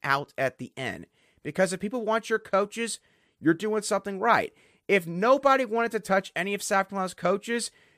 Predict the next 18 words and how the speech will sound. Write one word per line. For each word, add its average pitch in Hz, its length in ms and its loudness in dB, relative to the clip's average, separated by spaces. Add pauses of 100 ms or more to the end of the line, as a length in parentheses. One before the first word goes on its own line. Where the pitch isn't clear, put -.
(160)
then 180 160 6
South 254 340 4
Carolina 226 380 -2
football 185 460 2
fans 160 400 -4 (240)
would 165 100 4
have 180 200 4
to 170 100 -12
be 175 80 -4
greatly 165 500 2
concerned 165 460 -2
about 98 320 -4
that. 90 360 -12 (440)
Because 147 260 2
that 240 180 8
would 262 200 4
mean 220 300 -4
that 180 280 4